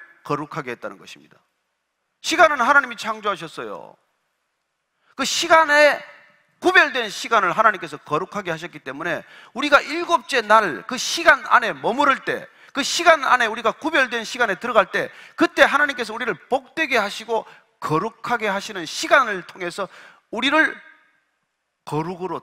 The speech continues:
덧입게 하신다는 것입니다. 우리는 죽는 날까지 거룩한 존재가 아니에요. 그러나 거룩한 시간 안에 머무를 때 우리는 거룩이 우리 안에 침투해 들어오는 것, 거룩이 우리 몸에 배어드는 것,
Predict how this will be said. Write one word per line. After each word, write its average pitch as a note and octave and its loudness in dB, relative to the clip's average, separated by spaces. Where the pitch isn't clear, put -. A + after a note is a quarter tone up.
덧입게 D3 -12
하신다는 G#2+ -14
것입니다. - -20
우리는 B3 -4
죽는 G3 -8
날까지 G#3 0
거룩한 E3 -6
존재가 D3+ -10
아니에요. - -16
그러나 D4 4
거룩한 C#4+ 4
시간 D#4+ 2
안에 A#3 2
머무를 B3+ 4
때 C4+ 4
우리는 F#3+ -6
거룩이 A3+ 0
우리 G#3 -4
안에 G3 2
침투해 D4 -6
들어오는 D#3 -8
것, A#2+ -8
거룩이 C4+ 2
우리 A3+ -4
몸에 A3 0
배어드는 F#3 4
것, D3 -2